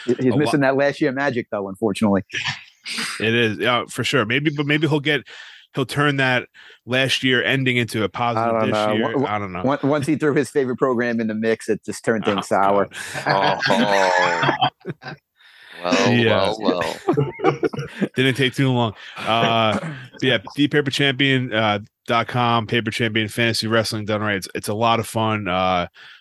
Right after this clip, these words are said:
Speaker 2: we'll keep you updated on our standings, where we're going, going forward, and the next time you can sign up. So, uh, D paper champion dot com. Shout out to Eric James. And, of course, pro wrestling tees dot com slash wrestle buzz.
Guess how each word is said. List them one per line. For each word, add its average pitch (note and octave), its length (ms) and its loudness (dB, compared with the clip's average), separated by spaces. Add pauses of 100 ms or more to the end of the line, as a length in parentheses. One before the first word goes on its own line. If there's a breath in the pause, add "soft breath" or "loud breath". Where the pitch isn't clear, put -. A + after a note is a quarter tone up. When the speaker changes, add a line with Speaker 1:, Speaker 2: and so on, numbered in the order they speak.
(120 loud breath)
Speaker 2:
we'll G2 100 -6
keep A2+ 220 -4
you A2 60 4
updated G#2 280 0
on G2 180 0
our G2 100 0
standings, G#2 520 -2
where G2+ 100 -2
we're G2 140 -4
going, G2+ 420 -4
going F#2 280 -4
forward, A2+ 580 4 (100)
and F#2 420 -4
the F2+ 120 -4
next F#2+ 220 -4
time G#2 140 -4
you G#2 60 -8
can A2 80 -4
sign B2+ 240 -2
up. D3+ 180 0
So, F2 280 -2
uh, F2 240 -2 (340 loud breath)
D G#2+ 100 2
paper G2+ 280 0
champion F#2+ 420 -4
dot F2+ 220 0
com. E2+ 340 -6
Shout E2+ 200 0
out D#2+ 80 -4
to C2 100 -4
Eric C2 180 -6
James. G2 460 -4 (480 loud breath)
And, F#2 180 2
of F#2 100 -2
course, G#2+ 280 -2
pro C3 160 2
wrestling A#2+ 320 0
tees A#2+ 220 -2
dot A2 180 0
com A2 240 -2
slash A2 340 0
wrestle A2 240 0
buzz. A2 320 -4